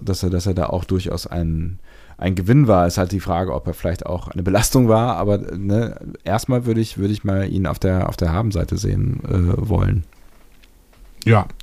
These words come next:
Speaker 2: auf jeden Fall. Also zumindest als Gewinn für das gesamte Franchise. Ähm,
Speaker 1: Ja.
Speaker 2: genau.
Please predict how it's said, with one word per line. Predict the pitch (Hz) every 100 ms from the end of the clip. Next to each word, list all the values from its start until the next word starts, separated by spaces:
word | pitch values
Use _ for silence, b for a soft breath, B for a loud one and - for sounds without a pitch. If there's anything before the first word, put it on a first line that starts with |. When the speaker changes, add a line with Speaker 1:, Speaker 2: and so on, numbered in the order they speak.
| -
Speaker 2:
auf | 110
jeden | 107 101
Fall. | 98
Also | 110 110 110 B B B -
zumindest | 120 120 120
als | 120 -
Gewinn | 104 110 113
für | 110
das | 98
gesamte | - 101 104
Franchise. | - 101 104 - 101 - 117
Ähm, | 101 98 -
Speaker 1:
Ja. | 90 - - -
Speaker 2:
genau. | 98 92